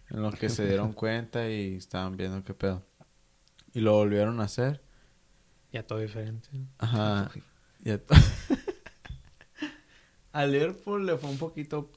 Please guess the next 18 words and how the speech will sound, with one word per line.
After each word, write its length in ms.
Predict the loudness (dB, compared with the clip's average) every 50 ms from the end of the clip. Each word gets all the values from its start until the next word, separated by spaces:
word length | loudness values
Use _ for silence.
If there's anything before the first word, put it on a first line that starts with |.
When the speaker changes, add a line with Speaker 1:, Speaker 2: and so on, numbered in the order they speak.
| -14
Speaker 1:
peor 400 | -8 -4 0 0 0 0 0 -4 -6 -10 -14 -18 -20 -20 -20 _ _ _ _ -8
porque 320 | -6 -6 -4 -2 -2 0
le, 200 | 2 2 0 0 0
le 140 | 0 0 0
había 240 | 0 0 0 -2
tocado 300 | -4 -6 -4 -2 -2 0
el 120 | 0 -2 -4
Salzburg 560 | -4 -2 -2 0 0 -2 -4 -6 -6 -6 -6 -6 -6
al 120 | -8 -8
principio 600 | -8 -12 -12 -8 -8 -8 -8 -6 -8 -10 -10 -12 -18 -20 -20 -18
y 60 | -14 -12
luego 220 | -10 -8 -8 -8
le 160 | -8 -10 -12 -14
tocó 340 | -14 -14 -14 -14 -12 -12
el 80 | -14 -14
fucking, 720 | -16 -18 -20 -18 -14 -10 -8 -6 -6 -8 -8 -12 -14 -18 -20 -20 _ _ _ _ _ _ _ _ _ _ _ _ _ -20 -20 -20 -20 -20 -20 -20 _ _ -18 -12
el 220 | -10 -8 -8 -6
Inter. 440 | -8 -8 -8 -8 -8 -10 -10 -10 -12